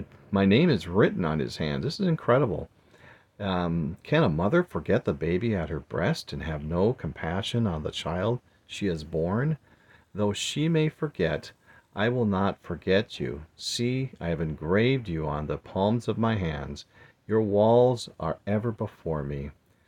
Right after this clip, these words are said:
Monty used to say, and this, this really <laughs> hit me, it struck me, he, he would say that the hands took, that took the nails had my name written on them. Isn't that something? It's amazing. Uh, the Lord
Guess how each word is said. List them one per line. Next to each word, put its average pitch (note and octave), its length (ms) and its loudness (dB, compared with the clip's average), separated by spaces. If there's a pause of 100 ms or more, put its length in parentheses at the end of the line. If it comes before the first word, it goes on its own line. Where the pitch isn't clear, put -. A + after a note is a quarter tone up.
(280)
Monty C#3 300 0
used A#2+ 220 2
to G2+ 80 -6
say, A2+ 280 6
and A#2+ 140 4
this, - 220 0
this A#2+ 280 -4
really G#2+ 300 6 (100)
<laughs> - 140 -16
hit - 160 0
me, F#2 300 -2
it A#2 160 0
struck - 360 4
me, F2 220 0 (420)
he, A#2 220 2 (180)
he B2 220 2
would G#2+ 220 4 (120)
say G#2+ 440 4
that E2+ 360 2 (1200)
the G#2 140 2
hands B2 440 4
took, C3 260 0
that G2 180 2
took - 220 0
the G#2+ 120 4
nails F#2+ 520 4
had F2 200 2
my F2+ 160 0
name F2 400 0
written D2+ 320 -2
on C#2+ 220 -4
them. C#2+ 400 -8
Isn't A#2 300 2
that F#2 200 4
something? F#2+ 460 2
It's G2 180 -4
amazing. G2+ 800 4 (640)
Uh, F#2+ 320 2
the F2+ 120 0
Lord A#2 480 4